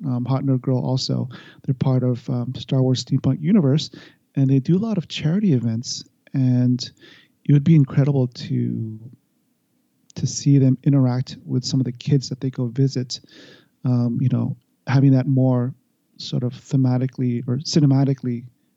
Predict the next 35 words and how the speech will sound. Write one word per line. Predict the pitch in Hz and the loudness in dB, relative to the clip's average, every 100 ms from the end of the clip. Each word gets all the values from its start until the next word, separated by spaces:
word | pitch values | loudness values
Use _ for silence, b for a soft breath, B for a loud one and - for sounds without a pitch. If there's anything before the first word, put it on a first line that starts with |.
| - | -16
presented, | - 127 135 139 123 113 - b b b b _ _ - | -6 2 2 2 -2 -6 -16 b b b b _ _ -6
uh, | 127 120 123 | -4 -4 -4
would, | 135 127 - _ _ _ | -2 -2 -4 _ _ _
would | 143 131 | -4 0
be | |
incredible. | 131 120 139 139 127 127 - _ _ _ | 0 2 0 2 0 -4 -10 _ _ _
So, | - 139 123 120 123 b b b b _ | -6 -2 -2 -2 -6 b b b b _
um, | 135 127 123 | -2 0 0
I | 127 | -2
think, | 143 196 - _ _ | 0 0 -2 _ _
I | 160 | 4
think | 233 | 6
those | 254 220 254 | 4 2 0
were, | 226 - _ | 0 -2 _
those | 185 - | 0 0
would | 196 | -2
be | 180 | -2
two | - 196 | 0 0
things | - 170 160 | 2 2 2
that | 127 | -2
I'd, | 123 123 - | -4 -8 -4
I'd | 139 | -2
love | 131 131 | 0 -2
to | 139 | -4
see | - 127 120 127 - | -4 -2 -2 -6 -4
concerning | 139 131 127 | -2 0 -2
cosplay, | - 135 131 117 113 - | 0 0 0 -2 -4 -4
uh, | 131 131 | 0 2
when | 127 | 2
it | 131 | 2
comes | 131 123 | 2 0
to, | - 127 123 120 | 0 2 2 0
uh, | 120 | -2
cosplay | - 127 - 127 113 | -2 -2 0 -4 0
film. | 135 117 | 0 0